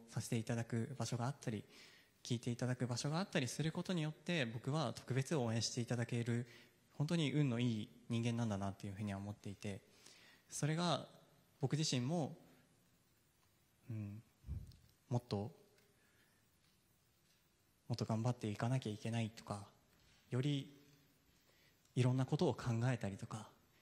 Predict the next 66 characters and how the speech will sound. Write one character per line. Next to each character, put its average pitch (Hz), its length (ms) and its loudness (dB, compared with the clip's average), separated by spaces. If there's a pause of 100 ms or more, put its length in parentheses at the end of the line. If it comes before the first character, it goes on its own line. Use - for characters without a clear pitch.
(1120)
ど 151 100 4
ん 175 60 4
な 139 80 4
言 131 240 4
葉 127 80 4
が 113 140 2
い 123 80 4
い 127 40 6
の 113 120 2
だ 104 100 0
ろ 110 140 4
う 110 40 2
か 98 120 -6
と 113 100 -8
か、 - 240 -10 (880)
ど 123 100 0
ん 147 60 2
な 151 80 2
こ 123 100 -2
と 113 120 2
を 104 40 -4
考 113 140 -4 (120)
え 113 60 0
て 104 100 -6
い 101 60 -4
け 110 120 -6
ば 104 120 -2
い 110 60 0
い - 20 0
の 104 120 -2
だ 98 120 -4
ろ 98 100 -2
う 98 40 -6
か - 120 -12
と - 100 -12
か、 - 180 -18 (420)
そ - 140 -2
う - 20 4
い - 20 0
う 135 40 -2
こ 147 80 -4
と 156 100 2
を 113 60 4
考 120 160 -2 (100)
え 127 80 4
さ 131 140 -2
せ - 80 -6
て 113 80 -2
く 110 80 -4
だ 110 80 0
さ 120 120 0
る 107 280 -4
き - 80 -8
っ - 40 -10
か 113 120 0
け 123 100 -2
に 117 60 0
な 123 100 0
っ - 20 -10
て 107 120 -10
た 101 80 -4
の 98 100 -6
で、 98 220 -4 (2250)
な 110 80 0
ん - 20 -6
か 104 200 -2